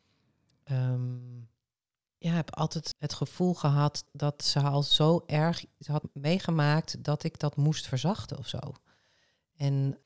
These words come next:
beschrijf ook in het boek een verhaal waarin we een grapje uithalen met mijn moeder. En dat is zo erg voor haar, want het voelt als grootste afwijzing.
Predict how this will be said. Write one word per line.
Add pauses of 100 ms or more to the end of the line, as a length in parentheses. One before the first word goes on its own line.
(340)
beschrijf
ook
in
het
boek
een
verhaal
waarin
we
een
grapje
uithalen
met
mijn
moeder.
En
dat
is
zo
erg
voor
haar,
want
het
voelt
als
grootste
afwijzing.